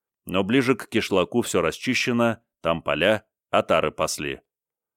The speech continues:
Подобраться будет сложно. Хватало постов и боевых подразделений маджахедов, что отдыхали в кишлаке. Там же и их командование размещалось, что мне было интересно. Мой дрон остался у Баграма,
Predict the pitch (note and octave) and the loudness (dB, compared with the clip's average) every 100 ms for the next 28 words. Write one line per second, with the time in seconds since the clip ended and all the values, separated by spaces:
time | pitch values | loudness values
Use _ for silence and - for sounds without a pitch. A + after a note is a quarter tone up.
0 | _ - E2 F2+ F#2+ F#2+ G2 F2+ F2+ D#2+ | _ -4 0 4 4 2 0 -2 -2 -2
1 | G#2 A#2 D#2+ D#2 C#2 _ _ - G2 A2+ | 0 0 0 -6 -10 _ _ -8 2 4
2 | B2 A#2 G#2+ G2 - - A#2+ - - _ | 6 4 4 2 0 0 0 0 -14 _
3 | _ F#2+ G2+ A2 A#2+ B2 A2+ G#2 G2+ F2 | _ 0 4 6 4 4 0 2 0 2
4 | G2+ G2 F2+ E2+ E2+ D#2+ G2+ A2 A2+ - | 2 2 0 -2 -2 -2 0 2 0 -2
5 | _ - - G2+ F#2 G2 G#2 G2+ F#2 G#2 | _ -6 0 0 2 0 2 2 2 -2
6 | - F#2+ F#2 G2 F#2+ - _ _ _ _ | 0 -2 0 0 -2 -4 _ _ _ _
7 | _ F2+ B2 B2+ C3+ A2 A2+ G#2 G2 - | _ 2 2 2 0 0 -4 -2 -4 0
8 | G2+ F#2+ E2+ E2 E2+ E2+ E2+ D#2+ F2 D#2+ | 2 2 0 0 0 0 0 0 -4 -4
9 | F#2 E2+ E2 - - _ - - F2+ E2 | -2 0 -2 -6 -14 _ -20 -2 -2 0
10 | F2+ A2 F#2+ F2+ F#2 A2 G2+ D#2 - C#2 | 0 0 2 2 0 0 0 0 -6 -12
11 | - _ _ _ _ _ _ _ _ F2 | -14 _ _ _ _ _ _ _ _ 0
12 | G#2 G2+ A2+ A2 G2+ - G2+ - F#2+ F2 | 2 6 6 6 2 4 2 4 0 0
13 | F2 A#2 A2 D2+ | 2 2 2 0